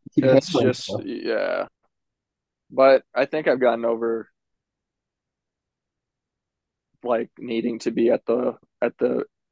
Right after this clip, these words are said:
Speaker 2: perfect balance.
Speaker 1: Yeah. Mm-hmm.
Speaker 2: I mean, obviously, I still work towards it, but,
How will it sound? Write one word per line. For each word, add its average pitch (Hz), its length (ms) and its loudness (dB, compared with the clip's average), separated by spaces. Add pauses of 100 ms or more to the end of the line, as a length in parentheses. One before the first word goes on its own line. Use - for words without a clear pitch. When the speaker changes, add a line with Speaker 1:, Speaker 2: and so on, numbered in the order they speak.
(120)
Speaker 2:
perfect 117 360 0
balance. 120 560 -2
Speaker 1:
Yeah. 120 340 8 (500)
Mm-hmm. 117 180 2
Speaker 2:
I 117 60 4
mean, 120 180 4
obviously, 113 480 4
I 117 100 6
still 117 300 0
work 120 340 -2
towards 120 380 -4
it, 123 280 -2
but, 117 360 -4